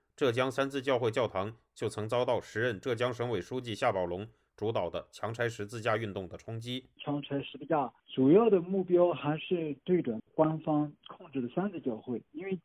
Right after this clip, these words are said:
Speaker 2: 家庭教会大部分都没有自己的教堂建筑。
Speaker 1: 傅西秋牧师也向记者讲述了玉环当地教堂受到拆十字架运动冲击的情况。
Speaker 2: 台州的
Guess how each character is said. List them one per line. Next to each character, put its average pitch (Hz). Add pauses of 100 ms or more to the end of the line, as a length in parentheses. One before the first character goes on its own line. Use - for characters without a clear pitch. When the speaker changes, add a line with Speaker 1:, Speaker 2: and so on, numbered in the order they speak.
Speaker 2:
家 160
庭 175
教 175
会 156
大 156
部 156
分 143
都 147
没 127
有 143
自 -
己 131
的 110 (260)
教 143
堂 117
建 151
筑。 104
Speaker 1:
傅 156
西 143
秋 156
牧 147
师 123
也 117
向 120
记 123
者 110
讲 101
述 120
了 110
玉 139
环 110
当 131
地 131
教 110
堂 101 (140)
受 117
到 104
拆 127
十 117
字 120
架 110
运 107
动 101
冲 120
击 117
的 113
情 92
况。 120 (240)
Speaker 2:
台 139
州 151
的 143